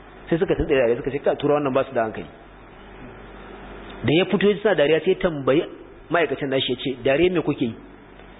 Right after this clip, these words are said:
Sai ya ce, "Wannan abokina ne, kaji, kaji abin da na gaya mai, shine ya ce ku tura ba ku, ba ku da hankali." Shine shi ma sai tuntsire dariya ya ce, "Ku baƙaƙe ba ku da hankali." Duk ka gani jama'a, akasi.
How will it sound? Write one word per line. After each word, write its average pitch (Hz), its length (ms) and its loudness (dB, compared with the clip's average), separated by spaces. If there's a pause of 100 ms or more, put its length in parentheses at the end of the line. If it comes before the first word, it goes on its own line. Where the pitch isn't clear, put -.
(680)
Sai 143 80 2
ya 151 160 4
ce, 147 220 0 (180)
"Wannan 196 300 2
abokina 139 400 2
ne, 135 100 2
kaji, 160 320 0
kaji 160 300 0
abin 147 220 2
da 135 60 -4
na 127 100 -2
gaya 131 180 2
mai, 123 120 -4
shine 147 180 -6
ya 139 120 -4
ce 143 60 -4 (180)
ku 151 80 -8
tura 147 220 2
ba 143 100 2
ku, 139 180 -6
ba 135 120 0
ku 127 100 -2
da 113 120 2
hankali." 95 280 -8 (680)
Shine 160 280 0
shi 139 60 -2
ma 135 100 0
sai 147 120 0
tuntsire 143 280 2
dariya 120 200 4
ya - 20 -4
ce, 139 100 -8 (120)
"Ku 175 80 0
baƙaƙe 156 300 0
ba 160 120 2
ku 139 100 2
da 117 80 2
hankali." 107 240 -6 (2250)
Duk 151 100 4 (100)
ka 165 60 0
gani 131 220 2
jama'a, 117 380 0
akasi. 151 380 -2